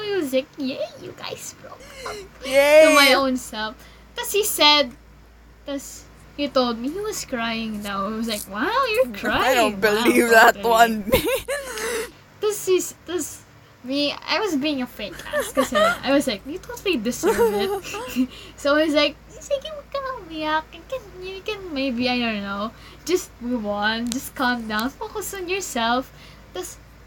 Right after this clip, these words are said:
Speaker 1: the right moment when I said, "Focus on yourself," he <laughs> said, "I should go and find a rebound."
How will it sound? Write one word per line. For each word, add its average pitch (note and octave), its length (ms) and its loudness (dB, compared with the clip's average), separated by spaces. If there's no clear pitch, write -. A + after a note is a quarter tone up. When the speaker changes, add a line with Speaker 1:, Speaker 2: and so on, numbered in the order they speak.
Speaker 1:
the C4+ 160 2
right C#4+ 320 -2
moment B3+ 400 -2
when G#3+ 160 -12
I G#3+ 160 -8
said, G3+ 320 -12
"Focus B3 480 -4
on G#3+ 240 -2
yourself," G#3+ 400 0
he - 100 4
<laughs> - 60 -12
said, A3 160 -8
"I C4+ 80 -6
should E4+ 240 -4
go E4+ 160 -2
and E4 140 -4
find C#4 260 2
a D4 80 0
rebound." G3 560 -6